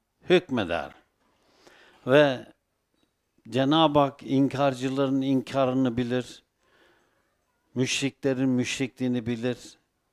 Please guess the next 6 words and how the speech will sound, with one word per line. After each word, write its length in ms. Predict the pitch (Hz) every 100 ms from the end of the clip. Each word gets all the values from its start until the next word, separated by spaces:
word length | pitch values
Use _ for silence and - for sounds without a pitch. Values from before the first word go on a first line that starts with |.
| -
münafıkların 960 | 120 127 135 131 - 127 - 123 127
münafıklığını 880 | 123 123 127 117 120 - 123 117 113
bilir, 400 | 120 117 123 - _ _ _ _ _ -
müminlerin 760 | 123 123 143 143 139 135 143
müminliğini 840 | 135 127 135 143 135 131 131 127 113
bilir. 440 | 120 123 120 -